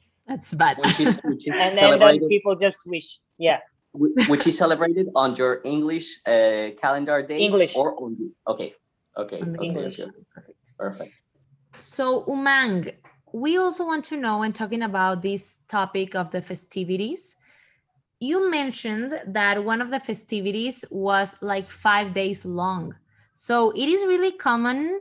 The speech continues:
Speaker 1: for people to talk about the festivities in India, saying that they last for days. So usually, like, uh, what's, what's the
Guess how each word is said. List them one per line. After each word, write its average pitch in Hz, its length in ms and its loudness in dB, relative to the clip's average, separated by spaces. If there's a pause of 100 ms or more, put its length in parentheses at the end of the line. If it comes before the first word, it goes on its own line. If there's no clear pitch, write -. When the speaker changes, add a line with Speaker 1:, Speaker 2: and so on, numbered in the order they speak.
(160)
Speaker 1:
for 214 380 -2
people 220 360 -4
to 226 220 -18
talk 190 300 -2
about 185 600 2 (160)
the 185 160 -4
festivities 185 600 -6
in 185 200 -2
India, 185 640 -2
saying 208 420 -6
that 180 200 -4 (180)
they 185 300 0
last 190 480 -2 (140)
for 190 240 -4
days. 185 640 -8 (240)
So 269 160 -4
usually, 277 580 0
like, 226 220 0
uh, 233 140 0
what's, 262 520 -2
what's 247 380 -6
the 285 160 -2